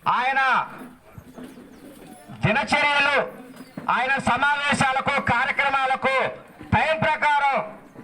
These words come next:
తప్పకుండా రాలేను అని అంటే రాలేనని చెప్పేవాడు, వస్తానంటే ఖచ్చితంగా టైం ప్రకారం క్రమం తప్పకుండా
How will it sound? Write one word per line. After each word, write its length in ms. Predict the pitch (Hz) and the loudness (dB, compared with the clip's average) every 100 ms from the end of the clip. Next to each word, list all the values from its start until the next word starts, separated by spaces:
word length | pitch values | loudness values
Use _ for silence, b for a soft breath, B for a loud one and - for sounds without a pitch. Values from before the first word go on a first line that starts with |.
| - | -2
తప్పకుండా 760 | 220 226 320 311 302 285 285 269 - - - - | -2 0 0 0 0 2 2 0 -4 -12 -20 -2
రాలేను 560 | 170 214 269 302 302 294 | 2 4 4 2 4 4
అని 140 | 285 | 4
అంటే 460 | 277 262 285 254 - | 2 2 2 2 0
రాలేనని 560 | 175 214 277 311 302 302 277 | 0 2 2 2 2 0 -2
చెప్పేవాడు, 840 | 277 277 262 254 269 - - - - - - - - - - | -2 0 0 2 0 -2 -6 -18 -20 -20 -18 -16 -16 -8 0
వస్తానంటే 840 | 180 226 - 311 311 294 269 269 262 | 2 2 0 0 2 0 2 0 2
ఖచ్చితంగా 520 | - - 285 294 277 | 0 2 2 4 2
టైం 320 | 269 233 254 | 2 2 2
ప్రకారం 520 | 226 254 240 247 240 233 | 0 0 2 2 4 2
క్రమం 380 | 233 220 285 | 2 2 2
తప్పకుండా 680 | 262 254 240 247 247 233 - | 2 0 2 2 2 2 2